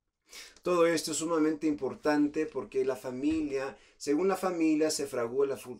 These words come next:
el futuro del mundo, dice San Juan Pablo segundo. Ah,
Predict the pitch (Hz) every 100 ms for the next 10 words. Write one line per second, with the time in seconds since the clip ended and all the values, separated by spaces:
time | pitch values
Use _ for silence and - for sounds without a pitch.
0 | 104 113 104 107 107 123 127 127 - -
1 | 101 110 120 123 123 107 113 120 113 101
2 | 98 98 - 110 107 107 104 104 101 101
3 | 101 101 104 - 98 98 98 98 - _
4 | - - - - 117 120 117